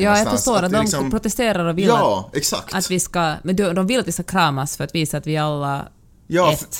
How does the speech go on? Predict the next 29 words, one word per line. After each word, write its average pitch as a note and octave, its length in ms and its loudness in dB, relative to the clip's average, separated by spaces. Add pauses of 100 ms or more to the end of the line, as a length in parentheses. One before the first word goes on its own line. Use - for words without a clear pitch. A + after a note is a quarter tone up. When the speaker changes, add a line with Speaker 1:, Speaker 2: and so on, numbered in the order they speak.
(140)
Speaker 2:
f-, - 80 -18
för F3 80 -2
jag E3+ 160 2
tror A3 260 -2
inte E3 160 0
att C#3+ 100 -2
man C#3 120 0
höll C#3+ 180 0
på E3 340 -4
så - 480 -2
mycket A#2+ 300 -2
när A2+ 100 0
man A#2 200 -2
hade C3 300 -2
ett C#3+ 120 -4
sund, A2+ 420 -2
en A2+ 100 -2
sund A2+ 300 -2
relation A2+ 460 -2
till G2+ 100 -8
sina F#2+ 180 -4
medmänniskor. F2 720 -4
För A2+ 100 -10
man E3 160 -4
behövde G#3 460 -4
inte, F#2+ 200 -6
för B2+ 100 -8
att A#2+ 60 -6
man, C#3+ 200 -6